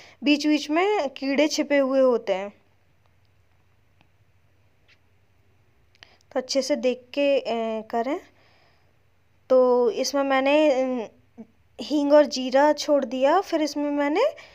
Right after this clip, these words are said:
ये छोटा छोटा कट किया था लहसुन, और फिर जैसे ही लहसुन रेड हुआ उसमें मैंने प्याज भी डाल दी। अब प्याज को अच्छे से पका लेंगे, थोड़ा सा रेड हो जाए प्याज।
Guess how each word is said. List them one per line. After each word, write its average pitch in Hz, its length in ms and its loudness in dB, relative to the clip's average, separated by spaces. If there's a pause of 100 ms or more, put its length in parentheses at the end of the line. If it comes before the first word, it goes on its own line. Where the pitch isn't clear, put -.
(340)
ये 262 140 -6
छोटा 285 340 0
छोटा 285 360 2
कट 277 300 -2
किया 262 320 2
था 277 180 0
लहसुन, 269 520 -2 (420)
और 254 100 2
फिर 254 160 -6
जैसे 269 260 2
ही 294 60 -2
लहसुन 285 340 0
रेड 254 260 4
हुआ 285 200 2
उसमें 311 240 -2
मैंने 277 180 -2
प्याज 247 320 2
भी 233 280 -10 (440)
डाल 208 300 0
दी। 208 220 -8 (1200)
अब 233 80 -4
प्याज 254 360 4
को 302 120 4
अच्छे 277 280 0
से 339 160 -4 (500)
पका 247 280 0
लेंगे, 254 280 -2
थोड़ा 277 280 2
सा 302 100 0
रेड 254 320 4
हो 254 160 2
जाए 240 240 0
प्याज। 311 460 0